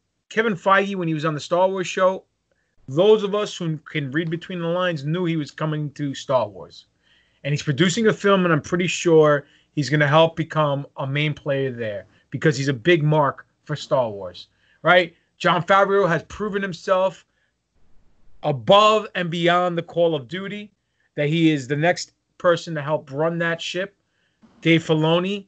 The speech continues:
is the heir apparent to the throne of Lucas. And if Lucas comes in and just makes sure he steers the ship right this time, 'cause last time he handed off the, the, the baton, and a lot of people felt like Kathleen Kennedy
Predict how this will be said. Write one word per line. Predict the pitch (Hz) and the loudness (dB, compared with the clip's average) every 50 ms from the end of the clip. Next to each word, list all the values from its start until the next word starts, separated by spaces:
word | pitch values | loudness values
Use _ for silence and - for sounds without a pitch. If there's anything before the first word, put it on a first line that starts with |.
| _ _ | _ _
is | - 139 117 | -12 -10 -8
the | 117 165 160 - | -6 -8 -6 -4
heir | 175 165 160 165 160 | -2 0 0 2 0
apparent | - - - - 170 175 185 202 208 202 _ _ _ _ - | 0 -2 -6 -6 -4 -4 -4 -4 -6 -8 _ _ _ _ -14
to | - 180 175 | -8 -8 -4
the | 151 160 156 | -4 -4 -6
throne | - 160 170 175 175 180 | -4 -4 -2 -2 -2 -2
of | 165 147 143 | -2 -4 -2
Lucas. | 156 170 175 175 233 226 214 - - - _ _ _ _ _ - - - | -2 -4 -4 -4 -6 -8 -8 -10 -14 -20 _ _ _ _ _ -16 -6 -2
And | 156 156 | 0 0
if | 131 131 | 2 4
Lucas | 165 208 226 214 254 - | 4 4 4 2 0 -2
comes | - 233 220 202 170 160 | 0 0 0 0 0 0
in | 185 190 190 185 175 | 0 0 0 0 0
and | 156 139 | -2 -2
just | 147 123 | -4 -2
makes | 147 156 147 - | -2 -2 0 0
sure | - 185 185 190 | -2 -2 0 0
he | 175 165 | 0 -2
steers | - - - 190 196 214 226 226 190 165 | -4 -6 -6 -6 -4 -2 -2 -2 -4 -4
the | 190 | -6
ship | - - 202 202 - - 139 | -4 -2 -2 -2 -4 -4 -2
right | 139 165 185 175 175 - | 0 0 0 0 -2 -6
this | 170 160 | -12 -14
time, | - - 175 180 180 185 180 175 - - - _ _ | -12 -8 -4 0 0 0 0 -2 -8 -20 -20 _ _
'cause | - 135 127 | -14 -8 -2
last | 151 175 190 196 180 - | 2 2 2 2 2 0
time | 196 196 202 | -2 -2 0
he | 185 165 | 0 0
handed | 151 165 180 190 190 180 190 | 0 0 0 0 0 4 4
off | 196 185 - - | 4 4 4 0
the, | 180 165 | -4 -4
the, | 147 143 135 165 156 156 151 147 | -4 0 2 4 4 6 4 2
the | 139 131 139 139 131 | 2 2 2 2 2
baton, | 123 135 - - 175 190 190 196 196 196 185 165 - _ _ _ _ _ _ _ _ - | 2 -2 -4 0 2 4 6 6 4 4 0 -4 -10 _ _ _ _ _ _ _ _ -2
and | 165 160 160 156 156 | 0 2 2 2 2
a | 151 143 | 2 2
lot | 147 151 156 | 2 2 2
of | 160 | 0
people | 165 180 165 160 | 0 -2 -2 -4
felt | - - - 180 175 170 | -4 -2 2 2 2 4
like | 165 160 156 156 - | 4 2 0 0 0
Kathleen | - 165 143 143 - 170 160 147 | 0 -2 -2 -2 -2 -6 -6 -4
Kennedy | - 165 165 165 165 151 165 165 160 147 131 | -4 -2 -2 -2 -2 0 0 -2 -2 -4 -8